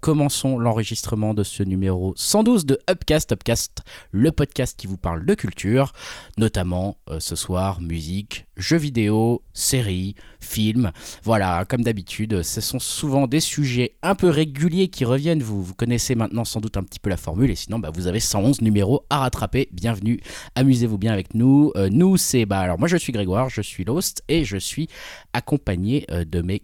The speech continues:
comparses presque au complet ce soir, euh, puisque nous avons le plaisir d'avoir avec nous le community manager de l'espace qui rate les commentaires sur toutes les <laughs> principales plateformes où nous sommes, Dimitri. Salut Dim.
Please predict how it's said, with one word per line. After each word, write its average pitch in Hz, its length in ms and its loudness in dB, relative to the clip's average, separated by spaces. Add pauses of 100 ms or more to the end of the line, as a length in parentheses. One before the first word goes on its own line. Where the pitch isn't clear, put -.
comparses 143 480 2
presque - 460 0
au 175 60 4
complet 147 360 0
ce 123 200 -2
soir, 107 540 0
euh, 80 220 -2
puisque - 380 -4 (180)
nous 175 240 2
avons 143 320 4
le 170 140 6
plaisir 90 760 0
d'avoir 98 480 0
avec 98 320 -4
nous 104 80 2
le 95 140 2
community 117 640 0 (400)
manager 170 480 4
de 170 80 4
l'espace 165 360 2
qui 120 220 0
rate 165 320 -2
les 220 100 2
commentaires 185 800 4
sur - 240 0
toutes 190 460 0
les 175 120 2
<laughs> - 20 0
principales 156 520 0
plateformes 139 440 2
où 123 40 6
nous 123 140 4
sommes, 185 360 4 (340)
Dimitri. 101 600 -2
Salut 82 320 -4
Dim. 123 440 2